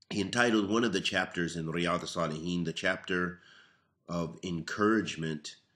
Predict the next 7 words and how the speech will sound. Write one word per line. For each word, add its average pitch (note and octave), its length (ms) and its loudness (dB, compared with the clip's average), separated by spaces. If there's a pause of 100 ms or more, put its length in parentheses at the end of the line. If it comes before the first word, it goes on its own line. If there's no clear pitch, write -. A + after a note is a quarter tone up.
(1700)
to, E2+ 640 0 (440)
uh, D2 380 -10
read F2+ 680 0 (1600)
or E2+ 160 -6
reflect F#2+ 840 -2 (1300)
upon F2 800 -4
specific G2 920 0